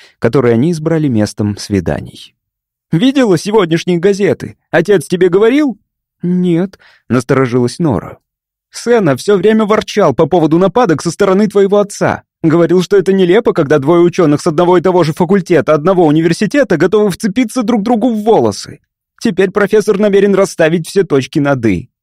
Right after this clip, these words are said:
Сегодня он публично бросил вызов твоему отцу, предложил ему выбрать комиссию из шести человек, кого тот пожелает, чтобы они стали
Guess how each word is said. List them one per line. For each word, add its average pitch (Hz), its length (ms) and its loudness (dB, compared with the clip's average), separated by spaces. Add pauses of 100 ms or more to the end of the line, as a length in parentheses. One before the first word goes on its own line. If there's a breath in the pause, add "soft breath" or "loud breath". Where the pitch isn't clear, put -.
(180)
Сегодня 156 360 0
он 147 120 0
публично 151 560 0
бросил 131 320 0
вызов 127 300 -2
твоему 143 300 2
отцу, 131 400 -4 (240 loud breath)
предложил 165 440 2
ему 165 220 0
выбрать 175 300 0
комиссию 160 460 0
из 147 80 -4
шести 185 320 -2
человек, 208 460 0
кого 165 200 2
тот 170 260 -2
пожелает, 175 520 2
чтобы 170 260 0
они 247 200 2
стали 139 400 0